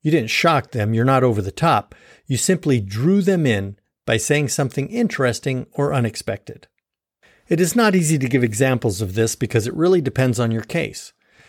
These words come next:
But you know your case backward and forward. You need to look for that, for the fulcrum that will shift the case to your theme, or at least some significant fact that will play a role in the finding of not guilty. And then you lead with that. You may not explain it right away.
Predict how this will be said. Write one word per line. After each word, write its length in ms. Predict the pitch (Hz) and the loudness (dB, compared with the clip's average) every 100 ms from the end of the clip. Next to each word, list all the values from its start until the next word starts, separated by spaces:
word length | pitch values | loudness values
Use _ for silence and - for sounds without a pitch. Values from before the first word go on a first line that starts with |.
| _ | _
But 120 | 151 196 | -4 0
you 180 | 202 | 2
know 180 | 226 202 | 4 4
your 180 | 202 131 | 4 2
case 360 | - 117 143 - | 0 0 0 0
backward 420 | 123 131 - 139 | -2 0 0 0
and 100 | 131 | 0
forward. 440 | - 90 - - _ _ | -2 -2 -4 -12 _ _
You 100 | 135 | 0
need 180 | 147 175 | 2 4
to 80 | 147 | 2
look 260 | 135 180 | 2 0
for 160 | - 131 | -2 -2
that, 300 | 117 110 - _ _ _ _ | 0 -2 -6 _ _ _ _
for 200 | - 120 | -4 -4
the 80 | 98 | -2
fulcrum 680 | - 180 180 175 170 165 151 | 0 0 0 0 0 0 -4
that 120 | - | -6
will 100 | 92 | -4
shift 340 | - 185 - | 0 0 0
the 80 | - | -6
case 400 | - 156 156 - | 0 2 2 -2
to 140 | - 120 | -4 0
your 120 | 117 | 0
theme, 460 | - 170 170 160 156 | 0 0 2 0 -2
or 200 | 131 123 | -4 0
at 60 | |
least 200 | 160 160 | 0 0
some 140 | 160 151 | 0 -2
significant 580 | - 127 165 165 143 | 0 0 0 0 -4
fact 400 | 117 - 160 139 | -4 0 0 0
that 120 | - 107 | -2 -4
will 120 | 110 | -4
play 240 | - 139 | -4 -2
a 60 | 117 | 0
role 460 | 117 143 135 131 - | 2 2 2 0 -2
in 180 | 123 | 0
the 80 | 110 | 0
finding 380 | - 123 120 110 | 0 -2 0 -2
of 100 | 104 | -2
not 220 | 104 101 | -4 -6
guilty. 420 | 120 123 - - _ _ _ _ | -4 -4 -4 -16 _ _ _ _
And 180 | 123 120 | 0 2
then 260 | 139 160 | 2 2
you 100 | 127 | 2
lead 200 | 127 147 | 2 2
with 120 | 156 - | 0 -2
that. 220 | 175 - _ _ _ _ - - - _ | -4 -4 _ _ _ _ -20 -20 -20 _
You 80 | 131 | 2
may 160 | 156 | 2
not 180 | 170 156 | 4 2
explain 400 | 139 - 156 160 | 0 0 0 0
it 100 | - | 0
right 220 | 147 127 | 0 2
away. 460 | 113 165 131 - | 2 2 0 -4